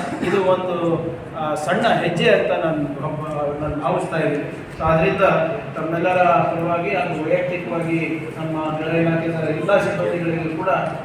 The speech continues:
ನಾನು ಅಭಿನಂದನೆ ಸಲ್ಲಿಸ್ತೀನಿ. ಮತ್ತು ಇದೇ ಇಷ್ಟೇ ಮಾಡಿದ್ದೀರಾ ಅಂತ ನೀವು ಬೆಂಚ್ ಚಪ್ಪಳಿಸ್ಕೋಬೇಡಿ. ಇನ್ನ ಇದು ವ್ಯಾಪಕವಾಗಿದೆ. ಇನ್ನ ಬಹಳಷ್ಟು,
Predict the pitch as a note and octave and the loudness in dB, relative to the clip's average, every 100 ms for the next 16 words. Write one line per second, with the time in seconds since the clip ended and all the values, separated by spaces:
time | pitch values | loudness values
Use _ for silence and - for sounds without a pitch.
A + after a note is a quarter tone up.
0 | - E3 D#3+ D#3 E3 F3 F3 D#3+ D#3+ D#3+ | -6 -2 0 0 -2 -2 -2 -4 -4 -6
1 | - F3 F#3 E3+ D#3+ E3 - - - G#3+ | -8 -8 -6 -6 -2 2 2 2 0 0
2 | G#3 F#3+ F#3+ F#3+ F#3 F3+ F#3 F3+ - - | 2 4 2 2 2 2 6 6 6 2
3 | - - E3 F#3 G3 E3+ F3 F3 F3 E3+ | -4 -6 -2 2 4 4 2 0 -2 -4
4 | F3 E3+ D#3+ E3 E3 E3 F#3 F3+ E3+ E3 | -4 -2 0 0 0 0 2 2 2 0
5 | D#3 D#3+ - - F3+ F3+ F3+ E3 E3+ - | 2 0 0 0 2 4 4 2 0 -2
6 | - - - D3+ E3+ F3 E3+ E3+ F3+ - | -4 -10 -10 -6 2 4 6 4 4 2
7 | F#3+ | 0